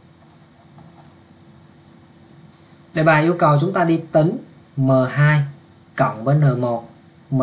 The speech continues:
ba cộng với N bốn. Và người ta cũng giới thiệu cho mình M hai và N một, M ba và N bốn là một cặp góc trong cùng phía. Rồi, bây giờ chúng ta có được gì?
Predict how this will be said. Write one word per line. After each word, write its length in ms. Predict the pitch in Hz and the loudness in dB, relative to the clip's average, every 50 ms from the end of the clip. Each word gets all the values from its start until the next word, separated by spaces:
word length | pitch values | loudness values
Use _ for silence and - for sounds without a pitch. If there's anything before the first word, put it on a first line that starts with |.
| 127 123 127 | 0 0 0
ba 280 | 135 131 135 139 139 143 - - - | 2 0 2 0 -2 -4 -6 -8 -4
cộng 220 | - 123 107 107 120 | -4 -4 -4 -2 -2
với 100 | 135 139 | -2 0
N 220 | 143 131 120 113 | 2 0 0 0
bốn. 280 | 117 117 127 139 143 - - - - _ _ - _ _ _ - | -2 -2 -2 -4 -6 -10 -18 -20 -20 _ _ -20 _ _ _ -6
Và 120 | 135 127 | -4 -2
người 120 | 131 135 | -2 -2
ta 180 | 131 147 143 143 | -2 -2 -2 -2
cũng 160 | 143 127 120 127 | -2 -4 -2 0
giới 160 | 139 165 170 - | 0 -2 0 -2
thiệu 200 | 165 131 113 113 | -2 -4 -2 -2
cho 80 | 135 139 | 0 2
mình 180 | 139 143 131 123 - - - - - | 2 2 2 2 -2 -10 -16 -10 -6
M 80 | 127 | -4
hai 500 | 127 123 123 123 123 135 135 139 143 143 | -4 -4 -4 -4 -2 0 0 2 2 2
và 120 | 139 127 120 | 2 0 -2
N 300 | 120 120 120 120 120 123 | -6 -6 -6 -6 -4 -4
một, 280 | 123 117 113 113 - - _ _ _ _ _ _ _ _ - | -2 -4 -4 -6 -10 -20 _ _ _ _ _ _ _ _ -4
M 80 | 139 127 123 117 | -4 -2 -2 0
ba 300 | 127 131 135 135 135 - - - | 0 0 0 0 0 -4 -6 -10
và 140 | 127 120 | -8 -8
N 240 | 120 120 117 117 117 | -6 -6 -8 -6 -4
bốn 260 | 117 120 123 135 143 - - - - | -4 -2 -2 -4 -4 -8 -12 -10 -8
là 240 | 127 120 123 120 | -6 -6 -6 -6
một 200 | 117 117 117 117 - | -6 -8 -10 -10 -8
cặp 200 | - 110 - - | -10 -10 -8 -6
góc 280 | 131 135 147 - - - - - - | -4 -4 -4 -6 -12 -20 -20 -12 -4
trong 220 | - 139 131 131 127 | -4 -2 -2 -4 -6
cùng 220 | - 123 117 113 - - | -8 -10 -10 -12 -12 -10
phía. 220 | - 120 123 131 143 - - - _ - _ _ _ _ - _ _ - - - - - _ - _ _ _ _ _ _ - _ _ _ _ _ _ _ - - - | -8 -8 -8 -8 -10 -14 -20 -20 _ -20 _ _ _ _ -20 _ _ -20 -20 -20 -20 -20 _ -20 _ _ _ _ _ _ -20 _ _ _ _ _ _ _ -20 -16 -8
Rồi, 240 | 139 135 143 139 131 131 - - - - - - - - | -2 0 2 2 2 0 -4 -14 -20 -20 -20 -18 -6 0
bây 160 | 160 175 185 | 2 2 4
giờ 140 | 190 175 151 | 4 2 0
chúng 120 | 165 190 196 | 0 -2 -2
ta 140 | 196 185 - | -2 -2 0
có 180 | - 156 175 214 | 0 -2 0 0
được 180 | 226 214 160 139 | 0 -2 0 2
gì? 180 | 143 143 135 | 2 2 2